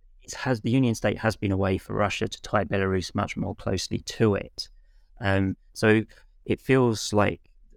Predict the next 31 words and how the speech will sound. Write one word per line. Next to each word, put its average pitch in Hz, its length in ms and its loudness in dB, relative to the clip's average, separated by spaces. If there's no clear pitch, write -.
with, - 560 -2
the 113 80 -2
Russian 123 300 2
perception - 500 -2
has 90 140 -4
been 98 240 0
for - 120 -10
the 92 80 -2
Union 98 340 0
State 95 400 -2
as 90 100 -8
being 98 260 -2
a 95 60 -2
way 95 300 0
of, 92 240 -6
uh, - 360 -6
in 107 140 -2
effect, - 540 -6
absorbing 98 440 0
Belarus 98 460 0
back 101 240 -2
into 101 320 -4
its, - 400 -8
uh, 95 200 0
fuller 95 380 0
control. 101 680 0
Although 107 400 4
for - 160 -6
Belarus, 101 840 0
traditionally, 98 760 0
it, 123 160 0